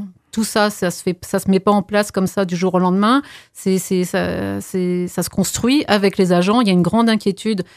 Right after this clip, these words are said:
de la part des agents de, de la fon-, de, qui s-, qui travaillent dans les ehpad parce que, ben, euh,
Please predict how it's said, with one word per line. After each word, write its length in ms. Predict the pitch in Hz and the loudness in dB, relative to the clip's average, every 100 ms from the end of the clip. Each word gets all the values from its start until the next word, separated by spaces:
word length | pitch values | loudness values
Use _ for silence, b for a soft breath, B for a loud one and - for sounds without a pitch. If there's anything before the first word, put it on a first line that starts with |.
| b - | b -2
de 80 | |
la 140 | 180 185 | 0 2
part 200 | 202 190 | 0 0
des 200 | 175 185 | 0 0
agents 240 | 185 202 | 0 0
de, 400 | 180 170 175 202 | 2 0 -2 -4
de 40 | 190 | -4
la 100 | 180 | -4
fon-, 260 | 185 185 | -4 -6
de, 240 | 170 175 - - - | -6 -8 -8 -10 -10
qui 100 | 196 | -12
s-, 160 | - _ | -14 _
qui 80 | 202 | -6
travaillent 220 | - 190 | -2 0
dans 80 | 185 | 0
les 180 | 170 | 0
ehpad 280 | 170 226 262 | 0 0 0
parce 160 | 190 - | -2 -4
que, 140 | - | -6
ben, 320 | 175 170 170 165 B B B 180 | -4 -2 -2 -4 B B B -6
euh, 400 | 175 190 196 | -4 -4 -6